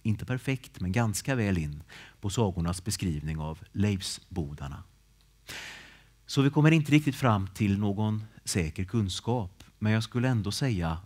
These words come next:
att av de här vikingarna som har varit över till Vinland kan vi nog ändå våga tänka oss att en av dem hette Gudrid.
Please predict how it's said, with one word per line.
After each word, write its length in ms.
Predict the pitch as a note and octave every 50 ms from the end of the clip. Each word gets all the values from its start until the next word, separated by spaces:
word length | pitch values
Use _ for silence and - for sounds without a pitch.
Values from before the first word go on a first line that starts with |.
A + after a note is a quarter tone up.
| -
att 460 | - G2 F2+ F2 F#2 - - - - - _ - - - _
av 380 | - - A2+ A#2 B2+ C3 B2 A#2+ A#2 - _ -
de 140 | - C3 B2+
här 300 | B2 A2+ G2 F2+ F2 F#2+ - - _ _ _ _ - - - _ _ _
vikingarna 720 | - A2+ B2 A#2 A#2 - G2 F#2 F2+ E2+ E2+ E2+ E2+ F2 - -
som 200 | - - G#2 G2
har 80 | F#2+
varit 260 | F2+ F#2+ G2+ G2+ - -
över 240 | F2+ E2 E2 F#2
till 140 | F#2 - A2+
Vinland 520 | G#2 G2+ E2+ D2+ C#2 C#2+ C2+ C2 - - - - _ - - - - - _
kan 180 | - A#2+ A2+ A#2+
vi 60 | A#2
nog 160 | A2+ G2 F#2+
ändå 200 | A2+ A2+ G2+ F2
våga 280 | D#2+ D#2+ D#2 E2 F2 F2
tänka 400 | - A#2+ A2+ G#2 F2+ - - G#2
oss 400 | A2+ A#2+ A2+ - - - - - _ -
att 180 | - F2+ -
en 200 | G#2 A2 A#2+ A#2+
av 220 | A2+ F2 D#2+ D2+ D2+
dem 260 | E2 D#2 D2 D#2 D#2 - - _ _ _
hette 460 | - A2 G2 - - - D#2 D2 D2 - - _ _ _ _ -
Gudrid. 540 | - E2+ D2+ C#2+ C#2 C#2+ C2 - - -